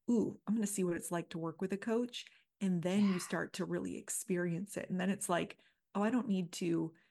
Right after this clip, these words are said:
Speaker 1: read about what a coach can do. Like, I'm, I'm here feeling it." And, like, that's where the magic is. If we can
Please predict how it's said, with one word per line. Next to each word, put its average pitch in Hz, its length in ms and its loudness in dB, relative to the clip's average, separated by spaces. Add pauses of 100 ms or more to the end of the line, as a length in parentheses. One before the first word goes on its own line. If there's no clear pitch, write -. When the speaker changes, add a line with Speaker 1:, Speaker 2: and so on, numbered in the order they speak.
(340)
Speaker 1:
read 208 220 4
about - 540 -2
what - 260 0
a 202 60 -4
coach - 320 -2
can 175 160 0
do. 170 220 2
Like, 175 260 -2 (180)
I'm, 185 320 0 (160)
I'm 190 140 -2
here 175 260 -6 (140)
feeling - 320 -2
it." - 140 -10
And, - 160 -6
like, - 220 -12
that's 180 320 -2
where 180 120 0
the 170 80 -4
magic 175 420 -6
is. 190 220 -2
If - 100 -6
we 180 120 0
can 170 260 -4